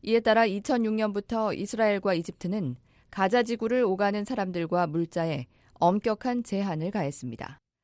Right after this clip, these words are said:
가자 지구를 하마스가 장악하면서 별도의 정부를 세우자 팔레스타인은 요르단강 서안, 즉 마모우드 아바스가 수반으로 있는 팔레스타인 자치정부와 가자 지구 정부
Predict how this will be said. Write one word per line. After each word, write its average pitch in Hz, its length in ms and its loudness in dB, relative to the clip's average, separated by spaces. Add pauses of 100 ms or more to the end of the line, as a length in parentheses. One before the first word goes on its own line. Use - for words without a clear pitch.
(360)
가자 220 280 4
지구를 240 380 0
하마스가 294 540 -2
장악하면서 226 800 -2
별도의 220 580 2
정부를 220 480 2
세우자 170 480 -2 (400)
팔레스타인은 247 920 0
요르단강 233 580 2
서안, 175 420 -4 (220)
즉 196 220 -2 (300)
마모우드 220 520 4
아바스가 214 640 2
수반으로 214 480 -2
있는 175 400 -4
팔레스타인 277 580 -2
자치정부와 185 800 -2 (300)
가자 196 340 2
지구 196 260 -2
정부 170 480 -2